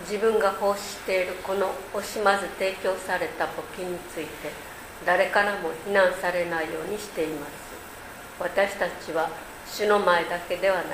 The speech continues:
人の前でも公明正大に振る舞うように心がけています。」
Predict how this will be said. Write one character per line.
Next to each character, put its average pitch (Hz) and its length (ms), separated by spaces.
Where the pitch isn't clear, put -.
人 220 200
の 208 140
前 170 260
で 180 160
も 180 180
公 190 160
明 185 240
正 185 280
大 175 220
に 175 140
振 180 80
る 180 40
舞 175 300
う 170 40
よ 165 100
う 165 40
に 160 40
心 165 320
が 165 80
け 160 60
て 190 60
い 170 40
ま 135 80
す。」 - 60